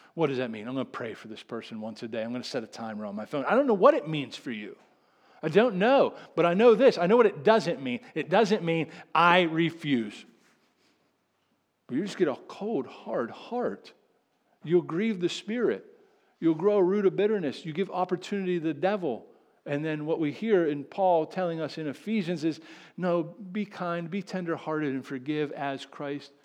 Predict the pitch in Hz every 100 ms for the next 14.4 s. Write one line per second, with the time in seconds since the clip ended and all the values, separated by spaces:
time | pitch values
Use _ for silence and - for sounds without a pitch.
0 | _ - 135 127 - 123 110 - 110 110
1 | 107 104 95 _ _ _ _ 90 90 -
2 | _ _ _ _ _ _ _ _ _ -
3 | 127 117 139 131 135 104 - - 113 120
4 | - - _ _ _ _ _ - - 110
5 | 113 127 98 - _ _ _ _ _ -
6 | _ - 170 147 147 151 131 - 170 160
7 | 160 - - 165 156 143 135 143 151 135
8 | 170 185 170 160 170 - 180 170 240 254
9 | 220 185 - 240 - - - - - -
10 | - - - - - - _ _ _ _
11 | _ _ - 202 214 196 240 220 170 165
12 | 165 233 240 208 214 208 170 156 143 -
13 | 190 196 175 131 165 143 139 - - 190
14 | 151 113 143 160